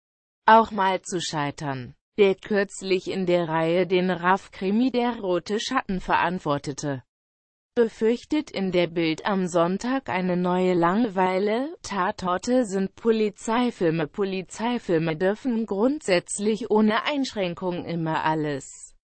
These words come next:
solange sie in irgendeiner und durchaus auch in dramaturgisch experimenteller Weise eine packende Ermittlung erzählen. Auch ein konventioneller Tatort könne toll sein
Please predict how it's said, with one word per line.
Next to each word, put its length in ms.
solange 600
sie 160
in 220
irgendeiner 880
und 240
durchaus 720
auch 240
in 180
dramaturgisch 1000
experimenteller 1300
Weise 560
eine 300
packende 720
Ermittlung 640
erzählen. 640
Auch 300
ein 240
konventioneller 1040
Tatort 720
könne 300
toll 360
sein 520